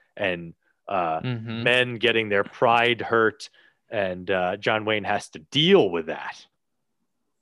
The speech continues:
Speaker 2: Okay.
Speaker 1: And, uh, it is, it is quite excellent. Quite excellent. And there's a line in the film that is hysterical,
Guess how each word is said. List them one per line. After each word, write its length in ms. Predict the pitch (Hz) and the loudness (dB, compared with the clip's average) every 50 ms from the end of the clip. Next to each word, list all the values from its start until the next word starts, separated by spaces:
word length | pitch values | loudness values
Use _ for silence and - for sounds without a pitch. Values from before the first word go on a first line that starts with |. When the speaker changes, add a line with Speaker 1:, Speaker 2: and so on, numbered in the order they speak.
| _ _ _ _ _ _ | _ _ _ _ _ _
Speaker 2:
Okay. 460 | 120 120 117 - 135 151 202 196 131 90 | -10 -8 -4 0 2 2 2 0 -2 -8
Speaker 1:
And, 120 | 92 90 | -16 -20
uh, 320 | _ - 90 92 98 101 98 | _ -20 -20 -10 -6 -4 -2
it 80 | 98 | 0
is, 380 | 101 104 104 104 101 98 - - | 0 0 0 0 -2 -8 -10 -6
it 180 | - 113 107 104 | -4 -2 -2 -2
is 220 | 107 104 95 - | -2 -4 -6 -10
quite 640 | - - - - 131 131 147 165 - - - - _ _ _ _ _ _ _ _ _ _ _ _ _ _ _ _ _ _ | -14 -10 -2 0 2 2 2 0 -4 -12 -20 -20 _ _ _ _ _ _ _ _ _ _ _ _ _ _ _ _ _ _
excellent. 600 | - 123 - - - - 104 87 71 69 - - - _ _ _ _ _ _ _ _ _ _ _ _ _ _ _ _ _ - - - - - - | -6 -6 -6 -8 -10 -8 -8 -8 -8 -12 -16 -20 -20 _ _ _ _ _ _ _ _ _ _ _ _ _ _ _ _ _ -20 -20 -20 -20 -20 -8
Quite 240 | - 127 135 135 | -4 -4 -2 -2
excellent. 320 | 120 110 - - 117 110 131 | -2 -4 -4 -6 -4 -2 0
And 100 | 135 143 | 2 2
there's 120 | 151 127 139 | 4 4 2
a 40 | |
line 420 | 127 117 139 139 156 170 185 196 190 | 2 4 4 4 4 4 4 4 2
in 80 | 180 160 | 2 2
the 80 | 151 | 2
film 460 | - - - 135 127 110 101 92 87 - _ _ _ _ _ _ _ _ _ - - - _ _ _ _ _ _ - | 2 2 2 4 4 4 2 -2 -6 -14 _ _ _ _ _ _ _ _ _ -20 -20 -20 _ _ _ _ _ _ 0
that 400 | 123 120 113 110 113 113 - _ _ _ _ _ _ _ _ _ _ _ _ _ _ _ _ _ _ _ _ _ _ _ _ _ _ _ _ | 2 4 4 4 2 0 -4 _ _ _ _ _ _ _ _ _ _ _ _ _ _ _ _ _ _ _ _ _ _ _ _ _ _ _ _
is 260 | - 147 135 120 110 - | 4 4 4 4 2 0
hysterical, 1200 | 123 131 123 - - - - - - 165 156 160 165 180 175 175 - 190 185 185 185 190 190 - | -2 -2 -2 -2 -4 -6 -8 0 2 4 4 6 6 4 2 2 2 4 4 4 4 2 -2 -6